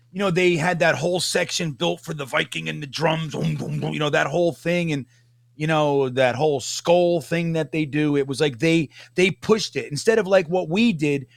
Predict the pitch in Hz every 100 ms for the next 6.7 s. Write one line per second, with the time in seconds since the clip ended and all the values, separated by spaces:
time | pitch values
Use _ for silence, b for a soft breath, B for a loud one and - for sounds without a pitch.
0 | b 139 233 196 214 185 - 185 180 180
1 | 170 165 185 156 127 - _ - 151 160
2 | 151 165 170 160 156 151 151 147 113 92
3 | - _ _ _ _ _ - 151 180 175
4 | 185 175 - 196 208 175 208 214 196 165
5 | 208 190 202 208 190 196 170 156 156 131
6 | 180 185 175 170 135 110 110